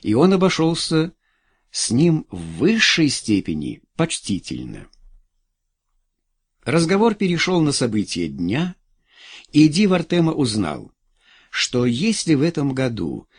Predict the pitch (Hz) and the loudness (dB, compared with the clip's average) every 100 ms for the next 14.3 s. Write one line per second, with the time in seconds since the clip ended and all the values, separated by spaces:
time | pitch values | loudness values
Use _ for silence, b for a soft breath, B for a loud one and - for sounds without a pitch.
0 | b - 117 131 151 - 175 165 147 - | b -4 -2 0 -2 2 2 2 0 -2
1 | 143 139 110 90 - - 110 120 113 120 | -2 0 -2 -6 -10 -4 0 0 2 0
2 | 110 101 107 175 240 175 98 73 60 - | 0 0 2 4 4 4 2 -2 -6 -4
3 | 110 131 123 107 - - 57 - _ _ | 0 0 0 0 -2 -6 -8 -18 _ _
4 | b b b - 117 131 180 208 190 175 | b b b -2 2 4 4 2 2 2
5 | 170 - 160 160 151 151 180 180 180 185 | 2 -2 -2 0 2 2 0 -4 -4 -4
6 | 165 117 120 - - 131 147 _ _ B | 0 0 -2 -4 -8 -10 -12 _ _ B
7 | B B B - 156 143 127 143 160 175 | B B B 0 2 4 2 0 -2 0
8 | 175 170 143 120 113 113 107 101 98 - | 0 -2 -2 -2 -2 0 0 0 -4 -2
9 | 123 104 98 82 - 82 78 139 190 185 | -2 -2 -4 -6 -6 -8 -4 0 0 -2
10 | 175 b b b b 139 135 139 160 170 | -6 b b b b 0 0 0 0 0
11 | 151 117 101 139 135 98 67 62 - _ | 0 -2 -2 0 2 2 -2 -14 -18 _
12 | _ _ - 107 101 - 196 - - 165 | _ _ -4 -2 0 0 -2 -2 -4 -2
13 | 156 151 - 117 104 104 90 73 - - | -2 -4 -6 -6 -4 -4 -4 -6 -10 -10
14 | 55 53 | -14 -18